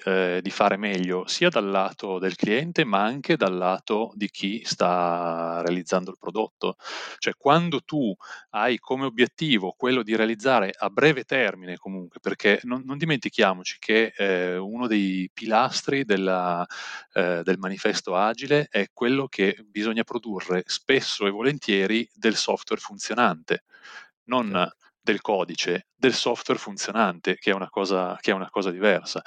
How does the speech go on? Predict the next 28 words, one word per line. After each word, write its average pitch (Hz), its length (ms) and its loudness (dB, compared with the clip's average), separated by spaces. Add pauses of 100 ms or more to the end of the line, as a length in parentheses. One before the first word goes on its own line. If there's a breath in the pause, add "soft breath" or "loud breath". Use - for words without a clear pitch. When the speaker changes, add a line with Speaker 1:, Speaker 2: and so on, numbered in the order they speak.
(320 loud breath)
Speaker 1:
Quindi 107 320 0
quando 120 340 0
tu 196 240 0
hai 117 160 4
la 113 100 2
possibilità 123 600 2
di 120 120 -2
verificare 143 840 0 (260)
spesso, - 680 0 (880 soft breath)
intanto 113 480 0
se - 160 2
lo 104 100 2
stai 107 220 0
facendo 87 500 -2
questa 90 280 -4
cosa, 87 280 -2
se, 92 160 0
se - 320 2
stai, 120 440 0
se - 160 -2
stai 131 280 0
effettivamente 127 760 0
producendo 107 500 -4
qualcosa 104 360 0
che - 100 -4
funziona 131 580 -2
o 98 160 -8
no, 78 260 -4